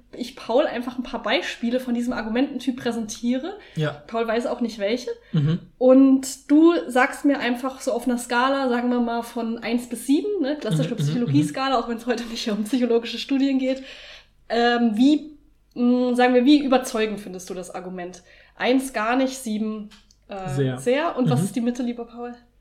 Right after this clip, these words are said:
Speaker 2: Äh, vier. Ja.
Speaker 1: Ah, das ist ein
Speaker 2: So.
Speaker 1: Insider, wenn ihr uns das erste Mal hört. Ist nicht so witzig
Speaker 2: Äh.
Speaker 1: eigentlich, wenn man ehrlich ist. Aber hey,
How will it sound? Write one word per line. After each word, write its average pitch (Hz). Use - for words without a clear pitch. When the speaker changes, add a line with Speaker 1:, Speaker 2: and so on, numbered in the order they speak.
Speaker 2:
Äh, 151
vier. 156
Ja. 139
Speaker 1:
Ah, 196
das -
ist 233
ein -
Speaker 2:
So. -
Speaker 1:
Insider, 226
wenn 220
ihr 220
uns 214
das 208
erste 202
Mal 185
hört. 196
Ist -
nicht 214
so 190
witzig 131
Speaker 2:
Äh. 180
Speaker 1:
eigentlich, 185
wenn 202
man 185
ehrlich 196
ist. 214
Aber 262
hey, 208